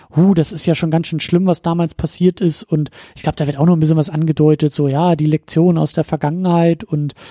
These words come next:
ne, so dieses, äh, lernt die Menschheit aus ihren eigenen Fehlern, wird ja durch den Thaddeus, der diese gleichen Waffen wieder benutzen will,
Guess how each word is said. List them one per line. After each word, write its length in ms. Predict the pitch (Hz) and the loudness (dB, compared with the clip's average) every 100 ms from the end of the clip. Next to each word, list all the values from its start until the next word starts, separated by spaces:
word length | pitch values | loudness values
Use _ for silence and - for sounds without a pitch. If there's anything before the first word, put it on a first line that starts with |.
| - _ | -20 _
ne, 160 | - 175 | 2 2
so 120 | 160 | 2
dieses, 400 | 151 156 156 - | 0 2 0 -2
äh, 140 | 214 175 | -6 -6
lernt 420 | 175 170 156 175 | -2 2 2 2
die 80 | 185 | 0
Menschheit 600 | 156 156 175 - 165 160 | 0 0 -2 0 0 0
aus 200 | 156 165 | -2 -2
ihren 140 | 196 165 | -2 -2
eigenen 400 | 160 165 160 156 | 0 0 0 -2
Fehlern, 560 | - 156 170 175 160 | -2 0 2 2 0
wird 160 | 151 - | -2 0
ja 220 | 160 151 - - - _ _ | 2 2 -2 -20 -20 _ _
durch 180 | 156 143 | -2 0
den 220 | 156 147 | -2 -2
Thaddeus, 640 | - 139 151 185 180 - | -2 2 4 4 4 2
der 120 | 156 | 0
diese 340 | 143 147 151 147 | 0 2 2 2
gleichen 420 | 156 151 165 165 | 0 -2 -2 -2
Waffen 300 | 160 147 160 | -2 -2 -4
wieder 180 | 143 185 | 0 0
benutzen 540 | 156 156 165 - 156 143 | 2 0 0 -4 -6 0
will, 260 | 156 156 | 2 2